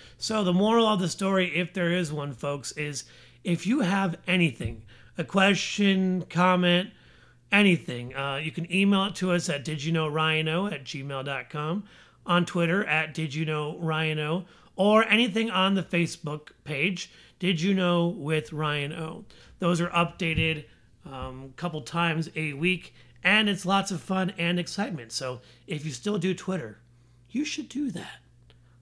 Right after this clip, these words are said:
I think it's pretty cool. So besides that, we're gonna go into our next part of the episode. Now, this being horror season, I have themed every part of this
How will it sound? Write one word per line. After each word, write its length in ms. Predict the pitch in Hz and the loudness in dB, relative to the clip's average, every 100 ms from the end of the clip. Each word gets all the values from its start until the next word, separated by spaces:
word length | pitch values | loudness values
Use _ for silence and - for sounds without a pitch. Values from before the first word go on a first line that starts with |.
| - | -10
I 80 | 190 | -6
think 200 | 185 160 | -4 -4
it's 120 | - | -6
pretty 240 | - 135 | -10 -12
cool. 360 | 120 143 - 175 _ _ _ - - - | -10 -12 -12 -16 _ _ _ -20 -20 -8
So 160 | 277 | 0
besides 580 | 254 226 277 269 247 165 | 2 4 6 6 6 6
that, 280 | 202 208 220 | 4 4 2
we're 180 | 233 285 | 0 0
gonna 180 | 269 | 0
go 240 | 214 208 208 | 4 4 4
into 760 | 214 175 170 - 175 160 160 - - - | 2 2 2 0 -2 0 -2 -6 -20 -6
our 200 | 175 160 | 0 2
next 500 | 165 185 180 - - | 4 4 4 -2 -6
part 340 | - 202 214 147 | -2 2 2 2
of 200 | 127 127 | -6 -6
the 120 | 143 | -6
episode. 680 | 139 127 117 - 143 190 - - - - | -6 -6 -8 -6 -4 -4 -6 -16 -10 0
Now, 200 | 196 185 | 2 4
this 240 | 202 226 | 4 2
being 460 | 175 208 185 170 - - - - _ _ _ - - | 2 4 4 2 -2 -14 -20 -20 _ _ _ -20 -8
horror 460 | - 170 220 214 175 | 2 6 8 8 6
season, 480 | - 156 143 165 180 | 2 -2 0 0 2
I 180 | 165 196 | 4 4
have 300 | 196 143 - | 4 2 2
themed 380 | 196 202 190 185 | 4 6 4 2
every 340 | 190 226 220 | 2 2 0
part 400 | 208 170 208 214 | -2 2 2 2
of 240 | 143 127 123 | 0 -4 -4
this 180 | 139 | -6